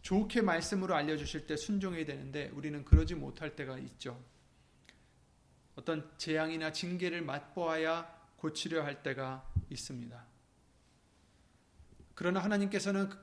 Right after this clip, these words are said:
우리가 그러지 않기를 원하시기 때문에 또 이렇게 좋은 말씀으로 우리의 길과 행위에서, 어, 부패된 점이 있거나 그릇된 것이 있는지, 어,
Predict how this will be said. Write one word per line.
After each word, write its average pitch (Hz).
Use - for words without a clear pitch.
우리가 180
그러지 180
않기를 160
원하시기 160
때문에 147
또 147
이렇게 127
좋은 139
말씀으로 131
우리의 135
길과 147
행위에서, 170
어, 127
부패된 170
점이 147
있거나 135
그릇된 175
것이 175
있는지, 160
어, 131